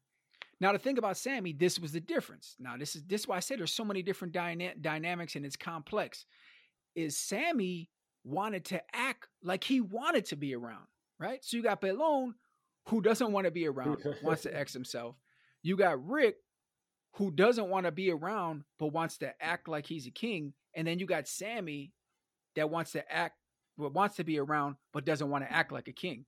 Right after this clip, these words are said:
Speaker 1: <laughs> You see what I'm saying? Like, it's, it's
Speaker 2: Mm-hmm.
Speaker 1: a bunch of different, it's a bunch of different dynamics. And so that's what it was. Like, he wanted to be around, but he didn't wanna act like a king, meaning that he didn't wanna put in no work.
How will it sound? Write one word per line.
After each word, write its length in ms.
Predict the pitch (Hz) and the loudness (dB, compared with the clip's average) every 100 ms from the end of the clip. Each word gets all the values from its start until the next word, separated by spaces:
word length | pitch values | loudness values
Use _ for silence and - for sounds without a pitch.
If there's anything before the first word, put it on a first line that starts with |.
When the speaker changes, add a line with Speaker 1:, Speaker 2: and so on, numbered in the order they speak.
| _ | _
Speaker 1:
<laughs> 120 | - - | -8 0
You 100 | 202 | 2
see 140 | 196 | 2
what 80 | 185 | 0
I'm 80 | 165 | 0
saying? 240 | 175 180 | 0 0
Like, 160 | 156 151 | 0 0
it's, 160 | 165 147 | -2 -2
it's 140 | 151 139 | 2 2
Speaker 2:
Mm-hmm. 20 | |
Speaker 1:
a 40 | |
bunch 220 | 135 175 147 | 4 2 0
of 60 | |
different, 360 | 160 156 165 139 - - - - | -2 -2 -4 -10 -12 -20 -20 -10
it's 180 | 147 160 | -4 -2
a 60 | |
bunch 260 | 143 180 - | 0 0 0
of 60 | |
different 280 | 180 170 165 | -2 -2 -2
dynamics. 520 | 151 156 170 147 135 - | -2 0 -2 -2 -6 -8
And 120 | 147 | -6
so 100 | 170 | 0
that's 200 | 202 214 | 0 0
what 100 | 185 | -2
it 80 | 170 | -2
was. 220 | 165 117 | -2 -4
Like, 100 | 127 | -6
he 120 | - | -2
wanted 300 | 233 196 196 | 0 0 -2
to 60 | 175 | -4
be 140 | 170 | -4
around, 200 | 160 170 143 | -4 -4 -2
but 60 | |
he 40 | 156 | -2
didn't 120 | 160 | -2
wanna 120 | 143 | -2
act 160 | 127 147 | -2 -4
like 120 | 135 | -8
a 60 | 123 | -10
king, 280 | - 175 123 | -8 -6 -4
meaning 220 | 131 131 | -4 -4
that 100 | 131 | -6
he 100 | 131 | -4
didn't 120 | 170 156 | -4 -4
wanna 160 | 147 | -6
put 160 | 135 143 | -4 -4
in 100 | 135 | -4
no 80 | 123 | -6
work. 280 | 120 135 | -4 -6